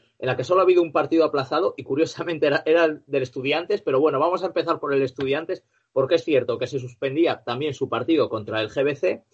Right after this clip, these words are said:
eh, con lo cual se seguían acumulando los, los días sin jugar y al final, bueno, esta semana han, han conseguido recuperar uno, creo que de la jornada de decimonovena contra el Zaragoza,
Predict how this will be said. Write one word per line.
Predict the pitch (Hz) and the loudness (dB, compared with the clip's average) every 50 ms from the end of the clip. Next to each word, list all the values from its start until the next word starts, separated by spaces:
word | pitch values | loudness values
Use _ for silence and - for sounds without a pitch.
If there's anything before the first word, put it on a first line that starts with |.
| _ _ _ _ _ _ _ | _ _ _ _ _ _ _
eh, | - 127 131 127 123 123 123 123 123 123 120 | 4 6 8 10 10 10 10 8 8 6 4
con | 131 131 | 2 -2
lo | 131 127 123 | 0 -2 -2
cual | 131 147 165 170 | 0 0 0 0
se | - - - 147 127 | -2 -6 -10 -10 -10
seguían | - - 123 123 139 156 160 165 | -10 -10 -8 -4 -4 -4 -2 -4
acumulando | 160 - 170 151 156 160 160 160 160 160 160 156 156 156 156 | -4 -4 -4 -2 0 2 2 2 2 2 4 4 6 4 4
los, | 156 156 151 151 151 151 151 151 - - - - - | 4 2 2 2 2 0 -2 -2 -6 -18 -18 -12 -8
los | 156 147 147 143 147 147 139 - - 139 | -4 -2 0 0 0 -2 -4 -10 -16 -6
días | 135 160 165 151 - | -2 0 0 0 -2
sin | - 170 147 | -6 -10 -8
jugar | - - 156 151 165 180 196 202 - _ _ _ _ _ _ - | -4 -2 0 2 2 2 0 -2 -4 _ _ _ _ _ _ 0
y | - | 0
al | - | 0
final, | - 160 151 165 180 185 | 0 0 0 0 2 4
bueno, | 196 226 202 180 | 4 4 2 2
esta | 170 - 190 196 | 0 0 -2 -2
semana | - 208 190 190 202 196 196 196 | 0 0 0 0 2 2 2 2
han, | 190 185 170 - | 0 -2 -6 -10
han | 160 170 | -10 -6
conseguido | - 180 160 - 175 165 170 175 | -4 -4 -4 -4 -2 0 0 0
recuperar | 156 156 151 - 156 156 151 147 151 143 | 0 0 -2 -6 -4 -4 0 0 0 0
uno, | 156 175 170 165 170 160 - - - | 0 -2 -4 -6 -8 -8 -10 -14 -8
creo | - 165 170 | 0 0 0
que | 170 180 | 2 2
de | 165 | 0
la | 151 131 | 0 0
jornada | - 143 135 135 151 156 156 147 - | -2 -2 -2 0 0 0 0 0 -2
de | 113 120 120 113 117 120 120 120 120 | -4 -8 -4 -2 0 2 2 2 2
decimonovena | 123 123 123 135 127 127 123 123 123 139 151 160 151 | 0 -2 -4 -4 -4 -2 -2 0 0 0 0 0 0
contra | - 139 123 123 123 117 | -2 -2 -4 -2 -2 -2
el | 117 117 | -2 -2
Zaragoza, | - 123 117 113 113 143 139 - 185 - - - | -2 -4 -2 0 0 0 0 0 -4 -4 -4 -6